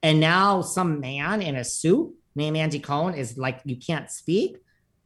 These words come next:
I would have gone insane. Like, this is my fucking child. So now they're gonna, they're gonna Google this and see that this is out there, which is not true. I would, I don't blame them.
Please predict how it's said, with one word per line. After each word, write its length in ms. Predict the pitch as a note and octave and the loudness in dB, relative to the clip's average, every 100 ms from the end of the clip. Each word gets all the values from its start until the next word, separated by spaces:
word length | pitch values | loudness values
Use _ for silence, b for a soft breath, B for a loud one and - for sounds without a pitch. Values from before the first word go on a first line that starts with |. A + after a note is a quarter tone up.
| _ | _
I 240 | F#3+ B3+ E4 | 2 4 4
would 180 | F4 A3+ | 2 0
have 100 | C#3+ | 2
gone 340 | E3 D3+ D#3 - | 2 2 0 0
insane. 720 | E3 - - G3+ G4+ B2 C3+ | 0 0 -2 0 0 -2 -4
Like, 180 | D#3+ | -4
this 160 | A#3+ - | -4 -6
is 100 | A3 | -2
my 160 | F3+ D3+ | 0 0
fucking 480 | F3 E3+ D3 B2 A#2 | -2 -4 -2 -4 -4
child. 400 | - F3+ G#2+ - - B B | -4 -2 -4 -10 -20 B B
So 140 | F#3 | 0
now 220 | F#3 A#3 | 2 4
they're 180 | C#4 G3+ | 2 0
gonna, 320 | E3+ D#3+ D#3 | 0 -2 0
they're 100 | D#3 | 0
gonna 180 | D#3+ D3+ | 2 0
Google 480 | B2+ D3 G#3 A3 B2 | 4 6 6 6 2
this 440 | B2 C#3+ - - - _ _ - | -4 -12 -14 -16 -20 _ _ 0
and 180 | E3 E3 | 2 2
see 360 | - A3 F3+ D#3 | 2 2 2 0
that 160 | D3 | -2
this 200 | E3 D3+ | -2 -4
is 100 | D3+ | 0
out 240 | E3 D#4 - | 0 0 -4
there, 260 | A2 G2 | -14 -10
which 180 | - D3 | -6 -4
is 220 | C#3+ A3 _ | -4 -8 _
not 260 | C#3+ E3+ - | -4 -4 -4
true. 460 | - B3 D3+ D3 D3 B B _ _ | -4 0 0 -2 -4 B B _ _
I 200 | E3 F3 | 2 6
would, 240 | F#3+ F3+ D#3+ | 6 4 4
I 140 | D3 | 2
don't 320 | D3+ D#3+ D#3+ - | 2 2 0 -10
blame 300 | C#3 D#3+ E3+ | -6 -4 -4
them. 220 | G2+ - | -6 -12